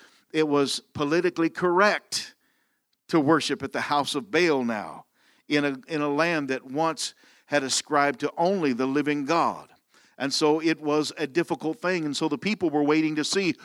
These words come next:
who's gonna win the showdown. Oh, here we go. I'm having fun already. I'm gonna skip a few things here. Go with me down to verse thirty. Now what happened here was they built an altar,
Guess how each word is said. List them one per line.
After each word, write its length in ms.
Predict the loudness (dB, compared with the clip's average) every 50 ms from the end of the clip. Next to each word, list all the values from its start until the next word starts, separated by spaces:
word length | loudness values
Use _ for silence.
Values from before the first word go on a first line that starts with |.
| -20 _
who's 240 | 2 4 4 4 4
gonna 220 | 2 -2 -2 -2 -2
win 180 | -2 -2 -2
the 80 | -4 -4
showdown. 640 | -6 -6 -6 -6 -6 -6 -8 -10 -10 -12 -16 -20 _ _ _ _ _ _ _ _ _ _ _
Oh, 360 | -8 -4 -4 -2 -2 -2 -4
here 180 | -6 -8 -10 -8
we 160 | -8 -10 -12
go. 300 | -12 -14 -14 -14 -14 -16 _ -20 -20 -16 -12
I'm 140 | -10 -8 -6
having 260 | -6 -6 -8 -10 -12
fun 220 | -12 -12 -10 -10 -10
already. 480 | -10 -10 -10 -10 -12 -12 -14 -18 -20 _ _ _ _ _ _ _ _ _ _ _ _ _ _ _ _ _ -12
I'm 140 | -10 -6 -6
gonna 180 | -4 -4 -4
skip 300 | -6 -4 -4 -4 -4 -4
a 80 | -6 -8
few 200 | -4 -4 -4 -4
things 360 | -2 -4 -4 -4 -4 -4 -4
here. 200 | -4 -2 -4 -4
Go 180 | -2 0 0 2
with 220 | 2 0 -2 -2
me 120 | -4 -4
down 360 | -2 -2 0 0 0 -2 -4 -4
to 340 | -4 -4 -2 -2 -2 -4 -8 _ _ _ _ _ -2
verse 260 | -2 -2 -2 -2 -2
thirty. 320 | -2 0 0 0 0 -2
Now 180 | -2 -2 -2 0
what 160 | 0 -2 0
happened 360 | 0 0 0 0 -2 -4 -4
here 120 | -4 -4 -2
was 160 | -4 -4 -4
they 120 | -4 -4
built 300 | -2 -2 -2 -4 -2 -4
an 120 | -4 -4 -2
altar, 520 | -2 -2 -2 -4 -4 -6 -6 -6 -6 -8